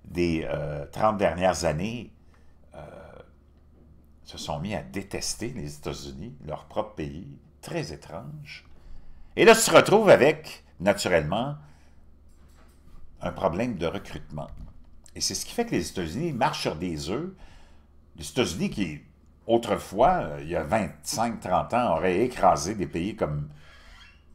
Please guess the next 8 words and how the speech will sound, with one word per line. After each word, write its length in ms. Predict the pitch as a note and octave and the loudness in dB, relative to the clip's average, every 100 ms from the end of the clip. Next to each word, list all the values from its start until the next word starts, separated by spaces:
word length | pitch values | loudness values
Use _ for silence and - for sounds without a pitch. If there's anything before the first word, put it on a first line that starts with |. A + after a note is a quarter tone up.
| - - - - - - - | -20 -20 -20 -20 -20 -20 -16
l'Iran, 600 | E2 F2 D2 D#2 G2 A#2 - - | -6 -4 0 0 -2 -6 -14 -18
se 200 | - - | -14 -10
seraient 180 | - D#3 | -8 -10
pas 200 | - A2+ | 0 2
empêchés 800 | E2 F2 F2 D2 - F2+ A#2 B2 - - - - - - - - - - - - - - - | 2 0 -2 -2 -6 -6 -10 -14 -20 -20 -20 -20 -20 -20 -20 -20 -20 -20 -20 -20 -20 -20 -10
d'aller 260 | D#2+ E2 | -6 -4
renverser 680 | D#2+ D#2 D2+ D2 - F2+ F2+ | -4 -4 -4 -6 -4 -4 -4
un, 200 | D2 C#2+ | -6 -8